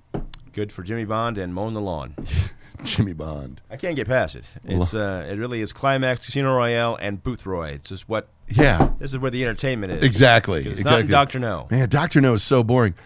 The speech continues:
Speaker 2: I, I love the implication of how right off the bat we get Spectre, and they give us, back at, like, why did everything have to have a stupid fucking acronym connected to it? The Special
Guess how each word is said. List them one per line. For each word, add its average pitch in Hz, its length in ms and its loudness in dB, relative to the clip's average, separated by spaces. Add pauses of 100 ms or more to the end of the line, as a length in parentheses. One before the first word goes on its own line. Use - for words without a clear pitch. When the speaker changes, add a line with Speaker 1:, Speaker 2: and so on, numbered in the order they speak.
(340)
Speaker 2:
I, 156 140 4
I 175 140 6
love 226 340 6
the 277 100 4
implication 160 420 4
of 120 60 4
how 156 160 6
right 185 240 6
off 285 160 4
the 147 80 6
bat 131 320 4
we 117 120 4
get 110 200 0
Spectre, 104 640 -2 (320)
and 151 160 4
they 165 80 4
give 139 300 4
us, 139 340 4 (320)
back 320 220 4
at, - 120 -2
like, - 200 -6 (460)
why 208 340 2
did 170 260 4
everything 120 520 4
have 113 240 6
to 110 120 6
have 107 180 6
a 87 80 -2
stupid 120 720 4
fucking - 460 2
acronym 104 640 2
connected 101 460 0
to 80 180 -4
it? 69 100 -14 (500)
The 101 280 2
Special 185 840 0